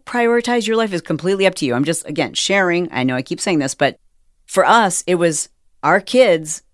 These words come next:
and then everybody else. And when I say our kids came before our, even our own parents. And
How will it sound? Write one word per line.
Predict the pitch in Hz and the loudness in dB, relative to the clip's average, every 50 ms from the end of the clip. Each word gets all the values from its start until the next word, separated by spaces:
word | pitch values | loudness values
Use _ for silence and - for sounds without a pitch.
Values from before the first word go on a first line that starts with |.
| _ _ _ - | _ _ _ 0
and | 165 170 165 156 | 2 2 2 4
then | 139 175 190 185 185 | 4 4 4 4 2
everybody | 156 135 123 131 110 127 113 113 87 | 0 -2 -2 -4 -6 -6 -6 -6 -6
else. | 92 90 78 - - - - | -8 -8 -8 -10 -14 -12 -8
And | - 147 | -2 0
when | 156 165 | 2 2
I | 170 | 2
say | 175 - 156 143 135 - _ _ _ - - - - - - | 2 0 0 -2 -2 -4 _ _ _ -20 -20 -20 -18 -4 0
our | 147 175 | 0 0
kids | 175 - - 208 240 254 180 151 151 147 - - _ _ - | 0 2 4 4 6 6 4 2 0 -4 -10 -16 _ _ -2
came | - 180 160 160 | 0 2 2 2
before | 143 160 - - 151 151 156 135 | 0 -2 -2 2 4 4 4 4
our, | - 135 - | 2 -2 -2
even | - 170 156 160 | -4 -4 -2 0
our | 160 143 | 0 0
own | 135 143 139 | 0 -2 -2
parents. | 135 - 143 160 220 - 127 90 - - - - - - _ _ _ - - | -2 -2 -2 -2 -2 -2 -4 -6 -8 -8 -8 -8 -10 -14 _ _ _ -16 -8
And | 151 160 160 147 - | -4 -2 -2 -2 -4